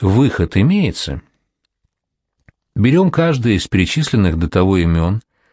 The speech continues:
последовательно идем по нити его контактов. Смотрим, в каких местах обрывается нить. Любопытная получается картина. Очевидно, что Гамарник шпион. Берем этот пункт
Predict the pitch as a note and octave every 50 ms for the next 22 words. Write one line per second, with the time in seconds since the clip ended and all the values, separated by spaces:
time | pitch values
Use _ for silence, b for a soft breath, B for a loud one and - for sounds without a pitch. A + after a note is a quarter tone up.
0 | _ _ _ _ _ _ _ _ - - F2 - - G#2 B2 E3+ E3+ G3 G3 F#3+
1 | - - F3 D#3 C#3 C3 A#2+ G#2+ G#2 A#2+ D3 E3 D#3 - - A2 G#2+ A2 C3 D#3+
2 | C3+ - - B2+ A#2 C#3 C#3+ - F3 F3 E3 - - D2 - - - - - -
3 | _ _ _ _ _ _ _ _ _ _ _ _ _ _ - - - F2 F#2 G2+
4 | G2+ - A#2+ A#2+ A#2 b b b b b b b - - - E3 D3+ - - G#2+
5 | E2+ - F#2+ F#2+ F2+ - - - C#3 D#3+ F3 - - - - A2 G2 A2 A#2 B2+
6 | C#3+ D3 C#3+ C3+ - - C#3 G#2+ E2 C#2 C2+ - - _ _ _ _ _ _ _
7 | _ _ _ _ _ _ _ - - D#2+ D#2+ E2+ E2 D2+ D#2 D2 C#2+ - - E3
8 | G3 - - - G2+ G2+ F#2 - F#2 E2+ D#2+ D#2 - - G#2 A#2 A#2 - - G#2+
9 | - B2 A#2 - - - - E2+ D2+ C#2+ D2+ F#2 _ _ _ _ _ _ _ _
10 | _ _ _ _ _ _ _ _ _ _ - F#2 F2+ - - C3 D#3+ G#3 A3+ F#3+
11 | G3+ G3+ - - - F#3 F#3 - - G#2 F#2 C3+ D#3+ F3+ G3 G#3+ G#3+ G#3+ G#3 G#3
12 | G3+ - - _ - - - - F#3 E3 B2 F#2+ F2+ E2+ F#2+ - _ _ _ _
13 | _ _ _ _ _ _ _ _ _ _ _ - F2 E2+ F2 F#2+ B2 D3+ E3 E3
14 | - - A#2 G#2+ - G#2 - _ - - G3 G3 E3+ - -